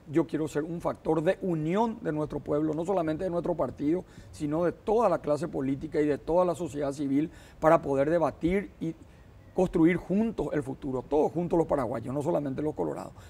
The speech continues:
Pero para eso una persona tiene que, el presidente tiene, tiene que entender el rol. Cuando uno llega a la presidencia del Paraguay, ya no tiene que construir poder para él, sino tiene la obligación de construir una república.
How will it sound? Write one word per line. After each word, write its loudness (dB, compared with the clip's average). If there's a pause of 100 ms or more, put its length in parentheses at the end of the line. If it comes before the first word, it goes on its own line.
Pero 2
para 2
eso 0 (300)
una -2
persona -2
tiene -4
que, -10
el -2
presidente -4
tiene, -4 (120)
tiene -2
que 0
entender -2
el 2
rol. -2 (240)
Cuando 0
uno -2
llega 4
a -2
la -2
presidencia -6
del -2
Paraguay, -4 (300)
ya 0
no -4
tiene -2
que -6
construir -4
poder -6
para -8
él, -4 (240)
sino -4
tiene -2
la -2
obligación -2 (240)
de -4
construir -2
una -4
república. -8